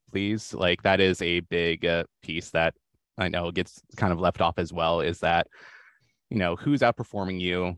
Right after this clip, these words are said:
or at least that you're aware of. Start looking at what they're doing. What keywords are they using?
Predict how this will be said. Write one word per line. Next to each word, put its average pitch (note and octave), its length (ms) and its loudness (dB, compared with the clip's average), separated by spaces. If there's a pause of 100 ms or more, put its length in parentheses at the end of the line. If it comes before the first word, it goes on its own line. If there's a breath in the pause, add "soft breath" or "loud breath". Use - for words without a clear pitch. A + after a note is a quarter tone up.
(160)
or F2+ 160 0
at - 100 -4
least F#2 220 -2
that F2 160 0
you're F2+ 220 0
aware F2 300 2
of. E2+ 320 2 (580)
Start A#2 280 0
looking G#2 240 -2
at F2+ 80 0
what F2+ 140 -2
they're F2 100 -2
doing. E2+ 220 -4
What F#2+ 160 -2
keywords G2 500 -2
are F#2+ 100 2
they G2 120 2
using? E2 580 -6